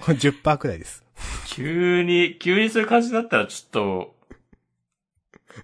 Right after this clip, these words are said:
Speaker 2: 笑うけど、みんな、見直すと思う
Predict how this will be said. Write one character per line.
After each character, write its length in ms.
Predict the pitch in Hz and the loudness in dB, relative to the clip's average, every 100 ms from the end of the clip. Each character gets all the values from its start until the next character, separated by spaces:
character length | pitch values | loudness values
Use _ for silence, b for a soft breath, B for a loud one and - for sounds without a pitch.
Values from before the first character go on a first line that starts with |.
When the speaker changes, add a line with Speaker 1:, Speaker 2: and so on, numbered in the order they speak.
| - _ B B B B | -20 _ B B B B
Speaker 2:
笑 520 | 107 107 131 196 214 | 6 8 10 10 8
う 40 | 208 | 2
け 180 | - | 2
ど、 440 | 107 107 95 87 87 | 4 4 4 0 -4
み 160 | 147 143 | -8 -6
ん 220 | 170 165 | -4 2
な、 480 | 160 156 151 160 - _ _ _ _ _ _ _ _ | 6 8 8 4 -4 _ _ _ _ _ _ _ _
見 140 | 104 107 | -8 -2
直 280 | 120 131 | 0 0
す 120 | 135 - | -2 -10
と 80 | |
思 100 | |
う 40 | 90 | -14